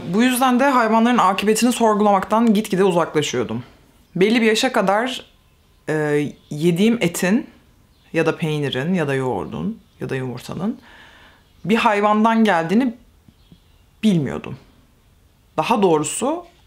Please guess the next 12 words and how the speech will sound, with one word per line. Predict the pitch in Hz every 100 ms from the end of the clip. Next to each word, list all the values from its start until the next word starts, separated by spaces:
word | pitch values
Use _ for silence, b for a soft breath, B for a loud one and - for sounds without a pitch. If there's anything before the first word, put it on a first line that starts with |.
| _ _ _ -
o | 277 - -
aradaki | 214 226 233
bağlantı | 202 170 156 151 - 285 349
tamamen | - 220 190 233 269
koparılmıştı. | 220 185 156 127 - - 185 - _ _ _ _ _
Et | 220 233 - - - - - _ _ _
başka | 185 202 196 - 220
başka | 214 - - 202 202 -
şekillerde, | 214 185 180 180 170 165 170 175 - - _ _ _ _ _ _ _ -
farklı | 190 165 - 180 175
zamanlarda, | 151 156 147 143 131 131
farklı, | 151 160 156 160 160 160